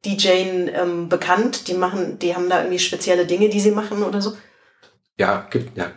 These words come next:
Speaker 2: gibt's
Speaker 1: Ja.
Speaker 2: auf jeden Fall. Ja. Also ich glaub, das ist sogar als, äh, Bildkomposition irgendwie auch schon mal durchs Netz kursiert und so mit bekannten D Js oder ich weiß jetzt nicht mehr, also oder ob's Videos waren, ja,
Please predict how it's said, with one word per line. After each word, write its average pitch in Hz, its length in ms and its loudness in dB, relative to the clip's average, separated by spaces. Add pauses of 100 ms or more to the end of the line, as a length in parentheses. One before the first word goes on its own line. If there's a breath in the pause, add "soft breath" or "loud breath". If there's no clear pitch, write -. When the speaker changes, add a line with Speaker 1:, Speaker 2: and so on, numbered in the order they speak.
(160)
Speaker 2:
gibt's - 200 -2
Speaker 1:
Ja. 110 40 4
Speaker 2:
auf - 80 0
jeden 92 160 0
Fall. 98 400 -8 (300)
Ja. 98 240 -16 (600)
Also 117 240 4
ich 110 120 -2
glaub, 123 200 2
das - 160 0
ist - 140 -2
sogar 110 300 4
als, 104 400 2
äh, 101 320 -2 (1200 loud breath)
Bildkomposition 110 1120 0
irgendwie 110 180 0
auch 110 80 0
schon - 160 0
mal 107 80 8
durchs 104 200 2
Netz 104 200 2
kursiert 107 460 -2
und 107 100 -6
so 104 160 0
mit 101 160 -4
bekannten 104 520 -4
D 104 100 -4
Js 104 360 2
oder 101 240 -4 (200)
ich - 140 -6
weiß 101 120 2
jetzt 120 120 0
nicht - 140 2
mehr, 110 120 4
also 101 160 0
oder 95 220 0
ob's - 140 -10
Videos 110 360 0
waren, 104 320 2 (680 loud breath)
ja, 104 440 2